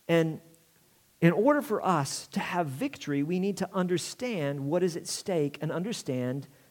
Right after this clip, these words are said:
the enemy. In fact, let me just read this from, from Sun Tzu, 'cause even though it's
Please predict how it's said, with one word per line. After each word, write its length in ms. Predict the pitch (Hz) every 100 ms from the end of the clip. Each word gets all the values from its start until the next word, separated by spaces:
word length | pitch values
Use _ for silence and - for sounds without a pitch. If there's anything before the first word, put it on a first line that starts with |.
| -
the 160 | 170
enemy. 380 | 190 175 117 104 - 160
In 60 |
fact, 280 | - 185 -
let 80 | 196
me 80 | 185
just 180 | 165
read 240 | 147 151 143
this 160 | 139
from, 300 | - 131 127 - - -
from 140 | 170
Sun 260 | 143 175 165
Tzu, 280 | 127 165 135
'cause 220 | 147 131
even 240 | 180 165
though 160 | 156 143
it's 240 | 120 -